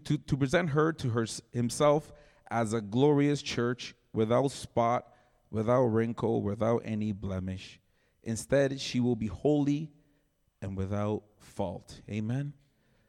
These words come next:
So, beloved, this is the vision. This is what God is trying to do with each one of our lives,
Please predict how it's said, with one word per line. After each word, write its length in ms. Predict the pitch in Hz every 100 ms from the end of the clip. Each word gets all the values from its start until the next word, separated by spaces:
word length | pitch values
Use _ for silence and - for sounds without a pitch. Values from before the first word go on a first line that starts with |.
| _ _
So, 200 | - 123
beloved, 640 | 117 135 151 147 131 110 110
this 540 | 185 190 - - - _ -
is 380 | 123 113 101 95
the 260 | 104 101
vision. 720 | 92 92 123 131 95 92 87
This 280 | 101 165 170 -
is 360 | 123 113 95 - _ _ -
what 640 | 104 131 143 - - 104
God 440 | 127 135 131 135
is 160 | 113 95
trying 260 | - 117
to 80 | 117
do 440 | 95 117 113 120 120 104
with 160 | 98 - -
each 460 | 127 127 123 - - _ _ _
one 220 | 98 113
of 140 | 101
our 140 | 95 90
lives, 640 | 95 98 92 92 - -